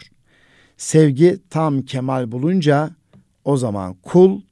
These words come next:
yalnız Allah'ın sevdiğini sever, Allah'ın buğz ettiği müşrikleri,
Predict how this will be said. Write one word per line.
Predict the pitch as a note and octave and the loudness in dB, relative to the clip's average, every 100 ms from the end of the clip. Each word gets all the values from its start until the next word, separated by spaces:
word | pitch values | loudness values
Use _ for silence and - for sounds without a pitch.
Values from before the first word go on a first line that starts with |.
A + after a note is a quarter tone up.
| _ _ _ | _ _ _
yalnız | B2+ D3+ C#3+ B2 - | -2 0 0 -2 -6
Allah'ın | B2 A#2+ B2+ B2+ D3+ | -8 -4 -2 -2 -2
sevdiğini | - A#2 G#2+ A2+ G#2 | -4 -8 -6 -8 -8
sever, | - A2+ A#2+ E3+ F#3+ - _ _ _ _ - | -8 -6 -2 0 -2 -10 _ _ _ _ -6
Allah'ın | C3 C#3 C#3 C#3+ G3+ G#3 D3+ | -4 0 0 2 2 2 0
buğz | C#3+ B2+ | 0 -2
ettiği | C3 C3 B2+ A#2+ | -4 -4 -6 -4
müşrikleri, | B2 A#2+ C3+ A2+ A#2 A#2 E3 G3+ | -6 -6 -10 -12 -10 -2 0 0